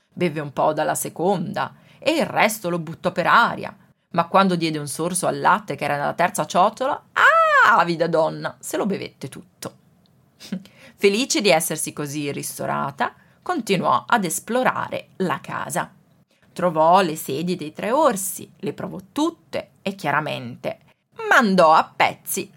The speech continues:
l'ultima. Nella camera trovò, eh, tre letti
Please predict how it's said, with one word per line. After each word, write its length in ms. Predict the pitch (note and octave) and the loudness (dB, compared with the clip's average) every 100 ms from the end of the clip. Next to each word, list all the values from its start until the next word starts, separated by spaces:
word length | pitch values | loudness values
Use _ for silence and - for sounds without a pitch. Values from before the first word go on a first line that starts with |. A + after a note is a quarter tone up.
| - | -4
l'ultima. 760 | F#4 G#3+ C#3+ F3 F#3+ F3 F#3+ F#3+ _ _ _ _ _ | -2 0 -2 -6 -4 -2 -2 -4 _ _ _ _ _
Nella 300 | - E3+ D#3+ | -2 2 2
camera 500 | - D#3+ F3+ F#3 F3+ | 4 4 6 6 4
trovò, 460 | F#3+ F3+ E3+ F3+ G3 | 4 2 4 6 6
eh, 180 | F#3 F#3 | 4 2
tre 160 | G#3 | 2
letti 680 | G3+ A#3+ D#4+ A#3+ - - - | 2 4 2 2 -8 -10 -10